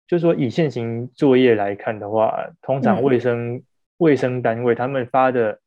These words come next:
Speaker 1: 隔离通知书很多都是简讯跟那个，
Speaker 2: 对，像我就是收到简讯。
Speaker 1: 就是，或是电子式的隔离通知书嘛，
Speaker 2: 对啊。
Speaker 1: 就是它有一个连结。
Speaker 2: 对，
Speaker 1: 但是
Speaker 2: 他会给我一个连结，然后我自己要上去看，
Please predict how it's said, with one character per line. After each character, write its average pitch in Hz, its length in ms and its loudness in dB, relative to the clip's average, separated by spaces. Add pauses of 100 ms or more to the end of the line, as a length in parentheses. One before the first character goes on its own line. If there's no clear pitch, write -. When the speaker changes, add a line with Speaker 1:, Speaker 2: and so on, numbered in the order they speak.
(200)
Speaker 1:
隔 123 160 0
离 120 220 -4
通 131 240 -10
知 123 160 0
书 120 240 0
很 107 220 -6
多 139 180 0
都 139 100 2
是 131 220 -2
简 101 260 -6
讯 117 300 -4
跟 110 340 -2
那 117 140 -4
个， - 400 -8 (320)
Speaker 2:
对， 175 180 6
像 214 220 4
我 156 100 8
就 139 120 6
是 170 100 4
收 185 100 -2
到 165 200 4
简 - 200 -6
讯。 - 220 -12
Speaker 1:
就 - 60 -12
是， - 100 -20
或 135 100 2
是 139 80 2
电 139 240 0
子 110 180 -4
式 127 180 -2
的 113 80 2
隔 107 180 -4
离 107 160 -6
通 107 220 -12
知 104 160 -8
书 101 280 -16
嘛， 113 100 -10
Speaker 2:
对 190 120 2
啊。 165 120 0
Speaker 1:
就 - 60 2
是 120 60 -6
它 156 100 0
有 151 80 6
一 131 40 4
个 127 80 6
连 113 240 0
结。 127 280 -8 (360)
Speaker 2:
对， 175 160 8
Speaker 1:
但 175 100 4
是 165 100 0
Speaker 2:
他 208 100 6
会 254 60 6
给 202 140 10
我 190 160 12
一 170 60 10
个 175 100 6
连 156 260 4
结， 147 140 -2
然 139 140 -4
后 165 120 -6
我 135 140 -2
自 - 160 -4
己 147 120 2
要 143 140 -2
上 147 200 -8
去 147 160 -6
看， - 240 -6